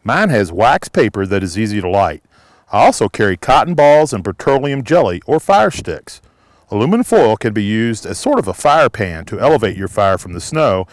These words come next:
if you can't dig to the ground. You will also need waterproof matches. Gathering wood and building a fire can be strenuous, so you will need some dry clothes.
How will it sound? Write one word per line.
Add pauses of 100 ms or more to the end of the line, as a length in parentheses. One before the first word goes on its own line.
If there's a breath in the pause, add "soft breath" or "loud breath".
(160 soft breath)
if
you
can't
dig
to
the
ground. (400 soft breath)
You
will
also
need
waterproof
matches. (640)
Gathering
wood
and
building
a
fire
can
be
strenuous,
so
you
will
need
some
dry
clothes.